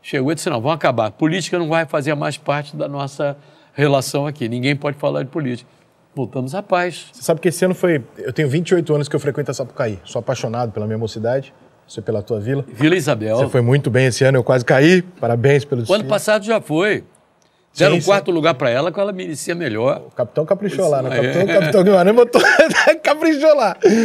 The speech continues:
Speaker 2: O, o, o nosso tava preso lá, então deu, deu merda pra mim. Mas, é, você tava falando aqui da hierarquia, dessa coisa daí, e me lembrou isso, por isso que eu tô citando as escolas de samba. Até mesmo pra gente ser, você é um carioca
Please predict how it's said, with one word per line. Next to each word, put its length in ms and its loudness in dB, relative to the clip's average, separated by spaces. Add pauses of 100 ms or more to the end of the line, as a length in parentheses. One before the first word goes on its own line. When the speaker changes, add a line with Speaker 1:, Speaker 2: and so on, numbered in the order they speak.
(240)
Speaker 2:
O, 80 0
o, 540 4
o 40 2
nosso 220 4
tava 180 4
preso 320 6
lá, 120 6
então 280 4
deu, 140 6
deu 260 2
merda 240 6
pra 140 2
mim. 160 0 (400)
Mas, 640 2
é, 340 4 (160)
você 180 2
tava 220 2
falando 240 4
aqui 160 0
da 100 2
hierarquia, 760 2
dessa 240 -2
coisa 260 -4
daí, 180 -2
e 120 -2
me 80 2
lembrou 340 2
isso, 240 0
por 140 -6
isso 80 -8
que 60 -6
eu 40 -6
tô 160 -10
citando 320 -4
as 60 -4
escolas 300 -2
de 40 -8
samba. 240 -8 (1120)
Até 380 4
mesmo 400 4
pra 160 2
gente 240 0
ser, 280 -2
você 160 -4
é 40 -4
um 40 -6
carioca 500 0